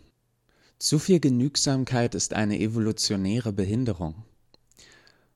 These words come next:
Marvin erinnert mich, dass Zufriedenheit nichts Externes ist.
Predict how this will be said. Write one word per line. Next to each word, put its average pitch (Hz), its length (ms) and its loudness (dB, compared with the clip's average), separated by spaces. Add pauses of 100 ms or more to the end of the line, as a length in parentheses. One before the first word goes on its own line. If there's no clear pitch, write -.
(140)
Marvin 143 340 2
erinnert 135 420 2
mich, 113 360 -2
dass - 260 -2
Zufriedenheit 117 680 -2
nichts - 300 -4
Externes 110 640 -4
ist. - 320 -12